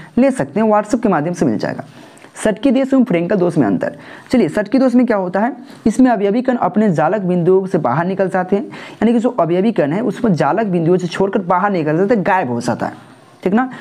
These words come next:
ये होता है सटकी दोष। सटकी दोष होता है,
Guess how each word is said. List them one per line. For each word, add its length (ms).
ये 60
होता 220
है 40
सटकी 300
दोष। 160
सटकी 200
दोष 180
होता 180
है, 220